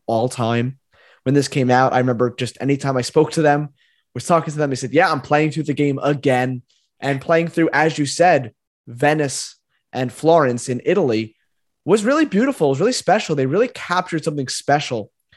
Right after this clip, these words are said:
with the way the maps, the setting,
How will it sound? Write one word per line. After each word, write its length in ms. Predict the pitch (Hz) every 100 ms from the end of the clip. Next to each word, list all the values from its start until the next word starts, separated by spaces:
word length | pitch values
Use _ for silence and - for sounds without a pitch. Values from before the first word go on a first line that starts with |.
| _ _ _
with 360 | 120 139 165 165
the 120 | 156
way 480 | 131 127 120 120 117 _ _ _
the 160 | 107 110
maps, 540 | 135 160 170 - -
the 100 | -
setting, 680 | - - 165 160 160 156